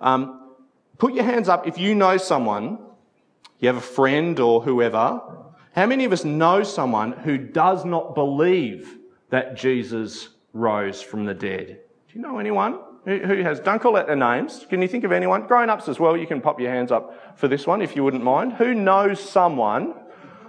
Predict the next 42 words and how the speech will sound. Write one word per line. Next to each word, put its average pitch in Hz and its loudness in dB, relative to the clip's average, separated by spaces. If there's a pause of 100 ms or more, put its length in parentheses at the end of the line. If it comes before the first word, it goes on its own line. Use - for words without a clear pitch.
(200)
um, 120 0
no, 147 0
you, 143 0
you 147 -4
may 160 2
not 160 2
have 143 0
enough 139 0
hands 135 0
to 120 0
represent 123 2
all 117 2
of 104 -2
them, 117 -2 (400)
um, 139 4
uh, 135 4
knows 165 4
someone 139 0 (280)
who 165 2 (800)
knows 190 4
someone 156 0 (140)
who 156 2
does 160 2
not 156 -2
believe 139 2
that 143 -6
Jesus 127 0
rose 120 4
from 117 -4
the 113 0
dead. 104 -4 (1700)
Um, 113 -2
it 131 -2
might 131 0
be 120 -6
dad. 95 -4
It - -20
might 117 -2
be 117 -2
a 107 -6
best 110 -4
friend. 165 -4